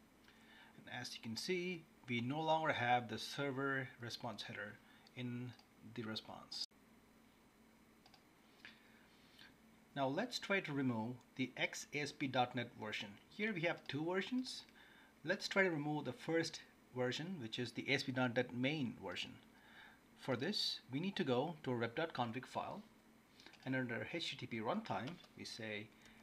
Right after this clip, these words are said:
enable, oops, version header and set it to false. Now let's save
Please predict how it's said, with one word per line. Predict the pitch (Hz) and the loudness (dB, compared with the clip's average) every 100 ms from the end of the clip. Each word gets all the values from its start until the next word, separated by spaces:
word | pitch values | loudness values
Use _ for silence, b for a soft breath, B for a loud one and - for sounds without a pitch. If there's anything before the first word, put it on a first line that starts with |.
| B | B
enable, | 165 220 156 110 143 214 - - - - - - - - - - - - - - - - - - - - - - - - - | -4 -2 0 0 0 -4 -12 -20 -20 -20 -20 -20 -20 -20 -20 -20 -20 -20 -20 -20 -20 -20 -20 -20 -20 -20 -20 -20 -20 -16 -14
oops, | 190 - - - - - B - - | -10 -2 -2 -2 -10 -16 B -18 -8
version | 143 185 - 202 202 - | 0 4 4 2 0 0
header | 127 110 113 156 - - - | 0 2 0 -2 -10 -20 -6
and | 127 127 | -4 -2
set | - 202 247 | -4 -4 -4
it | 220 - - - B B B - - - - | -6 -8 -12 -20 B B B -20 -6 -2 -2
to | 127 | -4
false. | - 120 - - - - - - B B B B B 120 | -8 -8 -8 -4 -4 -4 -10 -20 B B B B B -10
Now | 107 | -8
let's | 110 110 | -6 -6
save | - 156 220 | -4 -2 -2